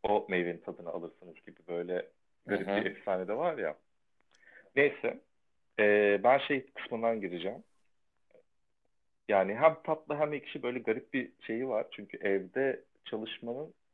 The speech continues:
Speaker 1: çok fazla avantajı var. Çok fazla da dezavantajı var. Ee, tam olarak o meyveyi neden tüketiyorum onu da bilmiyorum. Çok da sık tüketmiyorum.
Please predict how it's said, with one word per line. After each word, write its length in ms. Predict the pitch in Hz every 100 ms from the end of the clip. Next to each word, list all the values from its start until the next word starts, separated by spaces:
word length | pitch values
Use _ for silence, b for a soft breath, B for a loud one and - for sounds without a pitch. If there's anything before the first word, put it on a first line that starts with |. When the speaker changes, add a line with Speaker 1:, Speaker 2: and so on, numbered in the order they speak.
| _ _ -
Speaker 1:
çok 280 | - 131
fazla 280 | - 113 95
avantajı 520 | 95 95 90 95 85
var. 160 | 95 - - _ -
Çok 280 | - 156
fazla 300 | - 110 123
da 140 | 123 113
dezavantajı 580 | 101 95 90 92 85 98
var. 300 | 87 - - _ _ _ _ _ _ _ -
Ee, 420 | 98 101 101 104 -
tam 120 | 131
olarak 280 | 135 139 139 _ _ _ _ -
o 140 | 107
meyveyi 360 | 120 120 120 123
neden 300 | 113 123 123
tüketiyorum 520 | - - - 98 92
onu 160 | 95 98
da 100 | 98
bilmiyorum. 420 | 98 104 82 92 _ _ _ _ -
Çok 220 | - -
da 60 | -
sık 240 | - _
tüketmiyorum. 600 | - - - 95 85 107